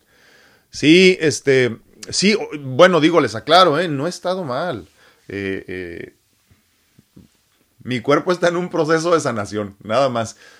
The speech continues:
Pero no, he estado muy bien y les digo, mi, mi vida diaria no ha, no ha cambiado, pero he estado guardando silencio. He estado guardando silencio porque era importante guardar silencio, eh.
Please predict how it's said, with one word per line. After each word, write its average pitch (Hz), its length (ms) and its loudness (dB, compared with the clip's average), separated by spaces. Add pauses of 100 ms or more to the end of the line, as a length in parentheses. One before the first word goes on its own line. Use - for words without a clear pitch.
(160)
Pero 135 200 2
no, 208 220 2
he 208 40 2
estado 196 280 0
muy 196 160 -2
bien 190 280 -2
y 170 40 -4
les 123 120 -4
digo, 147 200 -4
mi, 120 200 -6
mi 107 180 -4
vida 135 260 -2
diaria 135 360 0
no 127 320 -4
ha, 127 500 0
no 110 420 -6
ha 113 140 -8
cambiado, 117 760 -2
pero 92 420 -8 (380)
he - 40 -20
estado 123 220 0
guardando 113 320 -4
silencio. 107 360 -12 (1080)
He - 40 -18
estado 110 280 -2
guardando 110 340 -2
silencio 101 420 -8
porque 101 220 -10
era 98 80 -8
importante 101 500 -12
guardar 95 320 -8
silencio, 107 560 -10
eh. 85 220 -14